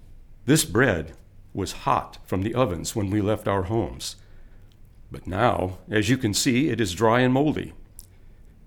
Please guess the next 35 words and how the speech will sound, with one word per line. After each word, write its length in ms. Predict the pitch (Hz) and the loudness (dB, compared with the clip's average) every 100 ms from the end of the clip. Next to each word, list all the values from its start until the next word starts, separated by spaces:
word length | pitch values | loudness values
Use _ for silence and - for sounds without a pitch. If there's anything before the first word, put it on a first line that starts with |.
| - | -4
These 180 | 107 120 | 4 4
wineskins 720 | 101 120 139 135 - 123 139 | 6 4 6 2 0 0 2
were 160 | 117 113 | 2 2
new 440 | 117 175 95 73 - | 4 4 2 -2 -8
when 140 | - 87 | -6 -4
we 140 | 87 | -6
filled 300 | - 95 80 | -4 -4 -4
them. 180 | 76 71 - - - - - - - - - | -8 -14 -20 -20 -20 -20 -20 -20 -20 -18 -12
But 100 | 78 | -8
now 460 | 92 117 104 107 - - | -2 2 2 0 -4 -8
they 140 | 90 | -2
are 140 | 95 110 | -2 2
old 320 | 110 117 117 | 4 6 4
and 120 | 98 | 2
split 300 | - - 110 | 0 0 2
open, 360 | 117 120 98 - - - - - - - - | 2 2 -2 -4 -10 -16 -20 -20 -20 -18 -8
and 120 | 95 | -2
our 120 | 98 | -2
clothing 440 | - 127 123 127 113 | -2 2 4 4 2
and 120 | 107 | 2
sandals 480 | - 120 117 120 104 | 2 0 0 0 0
are 140 | 90 | 0
worn 300 | 92 107 110 | 2 2 4
out 320 | 113 95 - | 2 2 -2
from 160 | - 87 | -8 -6
our 140 | 87 | -6
very 340 | 80 92 104 95 | -4 -2 0 0
long 360 | 92 95 92 | 0 0 0
journey. 420 | 85 87 85 95 - - - - - - - - - - - - - - | -2 -4 -4 -8 -16 -20 -20 -20 -20 -20 -20 -20 -20 -20 -20 -18 -18 -18
So 220 | - - 107 | -10 -2 2
the 160 | 117 | 4
Israelites 500 | 160 147 139 139 123 | 4 2 2 2 2
examined 560 | 101 87 117 127 127 127 | 0 0 2 2 2 0
their 100 | 131 | -2
food, 460 | - 92 80 80 | -2 -2 -2 -6